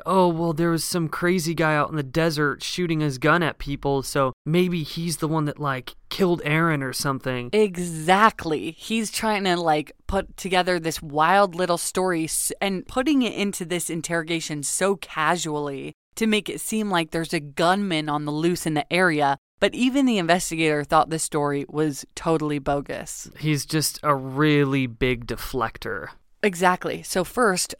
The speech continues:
Speaker 2: oh, Jo-, first of all, John's abusive, and now there's a gunman in the desert.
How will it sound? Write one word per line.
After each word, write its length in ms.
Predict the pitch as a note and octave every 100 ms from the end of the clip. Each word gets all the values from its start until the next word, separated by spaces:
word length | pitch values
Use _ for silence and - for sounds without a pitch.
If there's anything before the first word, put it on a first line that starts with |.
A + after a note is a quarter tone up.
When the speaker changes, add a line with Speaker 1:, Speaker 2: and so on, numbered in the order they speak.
| G#3+
Speaker 2:
oh, 260 | F#3+ D#3 -
Jo-, 200 | F3+ F3
first 260 | - C4 -
of 60 | E3
all, 100 | D#3+
John's 360 | D3+ D#3+ G3
abusive, 600 | G3 D#3 E3 - D#3 E3 -
and 220 | E3 E3+
now 160 | E3 E3+
there's 220 | F3+ F3
a 60 |
gunman 520 | D#3+ E3+ D#3+ D#3+ D3+ D#3+
in 160 | E3
the 60 | D#3+
desert. 440 | D3+ C#3+ D3+ -